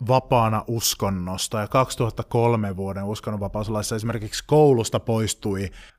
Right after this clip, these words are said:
tunnustuksellinen uskonnon opetus. Siinä oli pari lausetta. Mutta ennen sitä alkuperäistä uskonnonvapauslakia tuhat yhdeksänsataakaksikymmentäkolme Suomessa oli eriuskolaislaki,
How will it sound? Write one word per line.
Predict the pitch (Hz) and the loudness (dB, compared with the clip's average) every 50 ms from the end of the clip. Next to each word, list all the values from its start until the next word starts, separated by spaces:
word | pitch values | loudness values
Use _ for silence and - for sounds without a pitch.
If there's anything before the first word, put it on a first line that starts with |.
| - _ | -20 _
tunnustuksellinen | - 127 127 131 123 117 98 - - 110 - - - 110 104 104 101 101 101 104 - - | 2 4 4 6 4 4 2 0 -2 -2 -2 -2 -2 -2 -2 -2 -2 -2 -4 -6 -6 -6
uskonnon | 117 117 - - - - 101 95 90 92 92 92 - | -8 -6 -6 -6 -6 -6 -6 -6 -6 -6 -8 -8 -8
opetus. | - 92 87 - - 80 78 - - - 85 87 - - - - - - - - - - _ _ _ - | -8 -10 -10 -8 -8 -8 -8 -8 -6 -6 -6 -4 -2 -2 -2 -4 -6 -8 -14 -18 -20 -20 _ _ _ -6
Siinä | - - 123 123 120 117 | 0 4 4 6 6 4
oli | 107 - | 4 2
pari | - 117 117 104 107 104 | 2 2 4 4 2 2
lausetta. | 101 101 104 107 107 101 - 127 - - - - - - - - - | 0 -2 -2 -2 -4 -4 -6 -8 -10 -10 -16 -20 -20 -18 -20 -14 -8
Mutta | - 139 160 160 | -4 2 4 4
ennen | 185 220 226 196 | 4 6 4 4
sitä | 170 170 175 165 | 4 4 4 6
alkuperäistä | 170 175 - 170 156 143 139 - 143 | 4 4 4 2 2 2 2 2 2
uskonnonvapauslakia | 139 135 - 156 135 120 117 - 117 104 113 117 101 120 113 113 - - _ _ _ | 2 2 2 0 0 0 0 -2 -2 -2 -2 -4 -2 -2 -2 -2 -4 -6 _ _ _
tuhat | - 123 117 | -2 0 0
yhdeksänsataakaksikymmentäkolme | 127 120 - 123 117 - 120 113 - 117 117 - - 120 - - 120 117 117 110 107 107 | 0 -2 -2 -4 -4 -4 -4 -2 -2 -2 -4 -2 -4 -4 -4 -2 -2 -2 0 0 -2 -4
Suomessa | - - 151 151 143 131 - - 123 | 0 2 2 2 2 2 0 0 0
oli | 123 127 - - | 0 -2 0 2
eriuskolaislaki, | 160 165 147 156 143 123 120 120 110 - - - 120 107 104 104 104 104 - - 104 104 104 104 - - 117 | 2 4 6 6 6 6 6 4 4 0 -2 -2 -2 -2 0 0 -2 -2 -2 -4 -4 -4 -4 -4 -6 -8 -10